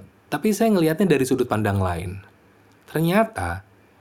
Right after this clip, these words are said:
efek samping dari hyper competition di, eh, kehidupan sosial kita itu efeknya banyak banget loh. Karena kita sadari atau enggak, saat ini semua orang ada di sebuah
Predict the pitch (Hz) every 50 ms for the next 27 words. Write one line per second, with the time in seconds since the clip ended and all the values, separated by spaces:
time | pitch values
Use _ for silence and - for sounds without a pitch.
0 | _ - 135 151 - - 220 226 - - 180 175 170 170 170 202 202 180 135 113
1 | 110 113 101 - 123 120 113 - - 123 120 117 113 - 120 117 107 - - -
2 | 127 113 - - 135 127 127 123 113 107 104 101 101 98 98 95 95 95 87 -
3 | - - - - - - - _ _ _ - 82 - - 110 110 110 110 101 110
4 | 110 110 117 107 - - 117 117 110 - - 120 131 - 214 202 165 147 135 -
5 | - 170 - 190 - - 101 95 95 - - - 87 107 143 143 - - 85 -
6 | - - - - - - - - - - - - - - _ - _ _ _ -
7 | - - - _ - - 135 143 160 165 175 170 196 190 175 - - - - -
8 | - _ - - - 120 120 120 151 180 160 - - 87 87 90 - - - -
9 | _ _ _ _ _ _ - - 135 123 123 123 131 135 151 160 165 160 156 151
10 | 151 - - - 131 120 123 123 113 127 131 131 123 120 107 107 107 104 107 110
11 | - _ _ _ - - 113 113 120 117 117 113 - - 101 98 110 101 95 95
12 | 95 -